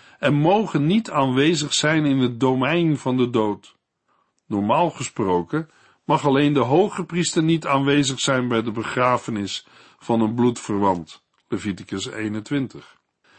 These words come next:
In deze specifieke situatie is het gebod uitgebreid tot de gewone priesters. Leviticus tien, vers acht tot en met elf. De Heere zei tegen Aaron:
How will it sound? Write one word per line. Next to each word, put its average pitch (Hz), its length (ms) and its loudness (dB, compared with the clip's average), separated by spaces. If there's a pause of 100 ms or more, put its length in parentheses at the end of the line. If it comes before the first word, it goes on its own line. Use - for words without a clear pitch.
(220)
In 117 240 0
deze 160 440 0
specifieke 175 840 -2
situatie 127 1000 -4 (260)
is 180 200 -2
het 156 160 2
gebod 147 460 0
uitgebreid 120 1040 -2 (100)
tot 143 200 -2
de 147 80 -2
gewone 185 440 2
priesters. - 680 -6 (840)
Leviticus 139 680 -2
tien, 180 300 0
vers 104 360 -6
acht - 280 -2 (100)
tot 120 220 -2
en 117 60 -2
met 107 180 -4
elf. 90 500 -12 (760)
De 104 100 -2
Heere 135 320 4
zei 143 280 2
tegen 127 440 0
Aaron: 147 720 0